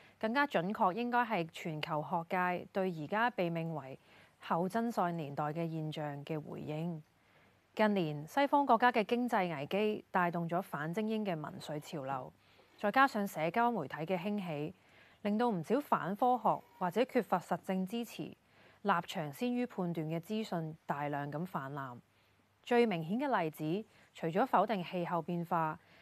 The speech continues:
就係喺歐美興起嘅反疫苗運動。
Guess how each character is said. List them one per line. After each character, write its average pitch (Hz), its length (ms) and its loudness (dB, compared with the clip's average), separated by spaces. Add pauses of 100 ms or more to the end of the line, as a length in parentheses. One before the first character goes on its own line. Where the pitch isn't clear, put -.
(180)
就 175 220 2
係 175 220 0
喺 - 20 -2
歐 262 200 0
美 165 260 0
興 208 200 -4
起 175 200 -2
嘅 165 180 0
反 143 320 -8
疫 175 100 -2
苗 147 220 -10
運 135 220 -12
動。 135 180 -10